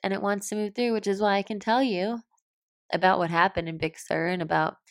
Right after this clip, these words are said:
you know, the, the podcast story, <laughs> right? Ironically, the podcast story as I record this podcast at, like, uh, eleven P M at night in Austria while on vacation.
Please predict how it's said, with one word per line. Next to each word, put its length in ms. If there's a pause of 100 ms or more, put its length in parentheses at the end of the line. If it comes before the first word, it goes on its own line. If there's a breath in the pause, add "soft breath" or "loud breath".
(320 loud breath)
you 80
know, 120
the, 360
the 100
podcast 520
story, 560
<laughs> 80
right? 240 (280 loud breath)
Ironically, 500
the 80
podcast 420
story 260
as 140
I 200 (380 loud breath)
record 420
this 200
podcast 720
at, 160
like, 320
uh, 260 (100)
eleven 720
P 160
M 180
at 140
night 300
in 100
Austria 640 (720 loud breath)
while 160
on 160
vacation. 520